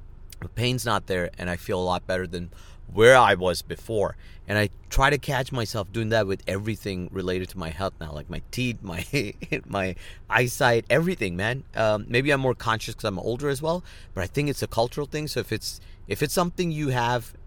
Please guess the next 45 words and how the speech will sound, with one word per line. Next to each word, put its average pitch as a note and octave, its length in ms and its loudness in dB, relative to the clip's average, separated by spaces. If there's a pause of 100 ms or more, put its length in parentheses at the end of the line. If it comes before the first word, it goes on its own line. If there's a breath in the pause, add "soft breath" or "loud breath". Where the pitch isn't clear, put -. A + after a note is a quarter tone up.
(140)
in A2 140 -2
your F#2+ 100 2
family, C#3+ 520 -2
you've C3+ 280 -4
grown A2 240 0
up C#3 180 -4
with, C#3+ 220 -2
it's F#2 140 -4
just - 240 -4
something A#2+ 340 -4
you G#2+ 100 -4
do, C#3 440 -4 (340 loud breath)
uh, F2+ 460 -2
very A#2 440 0
regional A#2+ 460 -2
thing C#3 180 -6
as C3 120 -4
well, C#3+ 180 -2
to D#3 80 -10
stop A#2+ 500 2
it D3+ 180 -2 (340 soft breath)
and G2 120 -4
just - 180 -8
get C3+ 260 0
yourself C#3 360 -2
checked - 260 -4
all B2+ 120 2
the G2+ 80 -4
time. F#2 240 -4
Now, G2 160 0
I'm A2+ 100 0
not C#3 240 4
saying C3 320 -2 (360)
become B2 320 -2
neurotic A2 500 4
like B2+ 200 -2
other C3+ 220 2
people C#3+ 480 -4
to - 160 -12
the G#2+ 180 0
other B2+ 180 2
extreme C3+ 360 -6
where A#2 140 0
they're G#2+ 160 0
like, G#2+ 240 0